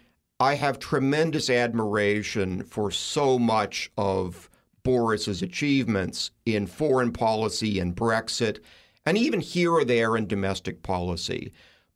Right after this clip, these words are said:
But scandals hurt, and the economy hurts, and unfortunately, he didn't have a solid enough track record of achievement in the areas that matter to voters, like the economy, to ride it all out.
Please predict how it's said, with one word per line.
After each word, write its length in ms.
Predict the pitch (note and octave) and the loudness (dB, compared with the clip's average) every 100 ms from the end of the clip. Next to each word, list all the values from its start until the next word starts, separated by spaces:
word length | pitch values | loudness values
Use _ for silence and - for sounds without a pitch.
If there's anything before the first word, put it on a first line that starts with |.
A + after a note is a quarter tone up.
| _ | _
But 360 | C3 B2 A#2+ - - _ _ _ | 0 2 2 -2 -14 _ _ _
scandals 800 | - - - C#3 D3+ D3+ D3 B2 | -8 -6 0 2 2 0 0 0
hurt, 480 | - D#3 C#3 G2+ - - _ _ A#2 | -2 0 2 2 -2 -10 _ _ -2
and 180 | A2 | 0
the 100 | G#2 | 2
economy 600 | F#2+ - C3+ C#3 C3+ A2 | 0 -2 0 2 2 0
hurts, 600 | E2+ F#2+ F2 F2 - - - _ _ - | 0 -2 -2 -4 -8 -10 -14 _ _ -2
and 140 | A#2 | 0
unfortunately, 800 | A2+ G#2+ C3+ C#3 C#3 A#2+ G#2 A2 G2 | 0 -2 0 0 2 -2 -2 -2 -4
he 140 | G2 | -6
didn't 380 | F2 C3+ B2+ A2 | -2 -2 0 -4
have 320 | - A2+ G2+ | -2 -2 0
a 60 | F#2+ | -2
solid 500 | - B2+ A#2+ A#2 G#2+ | -2 0 2 2 0
enough 320 | G#2 G2+ F#2 | 0 -2 -4
track 420 | - G#2+ G2+ - | -4 -2 0 0
record 260 | G#2 G2 G2 | -2 0 -2
of 100 | F#2 | -4
achievement 640 | F2+ - B2+ G#2 G2 F#2+ | -2 0 0 2 0 -2
in 140 | - F#2+ | -4 -2
the 200 | G2 A2+ | 0 0
areas 360 | A2 G2+ F2+ | 0 0 0
that 140 | F#2+ F#2+ | -4 -2
matter 340 | G2+ G#2 G2 | 0 2 0
to 100 | F#2 | -2
voters, 760 | F2 A2+ A2+ G2 F2+ F2 F2+ - - _ _ _ - | -2 0 0 0 -2 -4 -8 -12 -20 _ _ _ -4
like 220 | F#2+ F2+ | -4 -2
the 120 | F#2 | -6
economy, 640 | E2+ C3+ C3+ G#2 F#2 E2+ - _ - | -2 0 0 0 0 -2 -6 _ -6
to 80 | G2+ | -4
ride 340 | G2 F#2 F2+ | 0 0 0
it 60 | E2+ | -2
all 220 | - - - | -4 -6 -8
out. 260 | - - | -10 -12